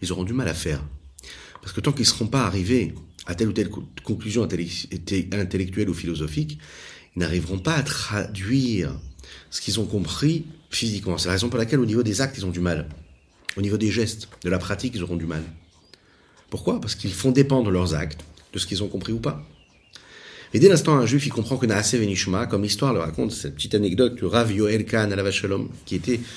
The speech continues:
celui qui répétait tout ce que le rabbi disait. Le Rav Yoel Kahn, qui nous a quittés il y a pas longtemps d'ailleurs, un des grands du peuple juif, un jour,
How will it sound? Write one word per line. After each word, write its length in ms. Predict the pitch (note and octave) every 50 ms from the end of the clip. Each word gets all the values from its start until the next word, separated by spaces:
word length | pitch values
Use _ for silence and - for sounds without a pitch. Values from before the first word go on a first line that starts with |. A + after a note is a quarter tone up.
| - -
celui 380 | - - - F#2 G2 A2 A#2+ A#2
qui 200 | A#2+ - E2+ D#2
répétait 480 | D#2 G2 G#2 - A#2 G#2+ - - - C#3
tout 140 | - -
ce 120 | A2+ - A2
que 120 | - -
le 80 | G2 F#2
rabbi 200 | F2+ F#2+ G#2+ G2+
disait. 320 | F2+ F#2 F2+ G#2 B2+ A#2+ - - - - - - - - - - - - - - - - - - - - - - - - -
Le 80 | A2 A2
Rav 200 | A#2+ B2 A2+ A#2
Yoel 200 | A#2+ B2 A#2+ A#2
Kahn, 280 | A#2+ G#2+ A2+ A#2+ B2 A#2+ - - - - - - - - - -
qui 100 | - G2+
nous 80 | F2+ F2+
a 40 |
quittés 200 | F2 F2 - -
il 60 | G#2 F#2
y 20 |
a 40 | D#2+
pas 120 | E2 G2
longtemps 220 | F#2+ D#2 D#2+ A2+ A2
d'ailleurs, 380 | F#2+ E2 E2+ G2 A2+ A#2 A#2+ A#2 - - - - - - - - - - - - - _ - - - _ _ _ _ _
un 140 | - C#3 C#3
des 140 | B2 B2+ A2
grands 280 | - A2 C3+ D#3 D3+
du 80 | B2+ D3+
peuple 280 | D3 B2 G#2+ A#2 A2+
juif, 380 | G#2 G2+ A#2 C#3 B2+ G#2+ - -
un 120 | E2+ G#2+
jour, 420 | G2 A2 C3+ C3 G#2+ G2 G#2 G2+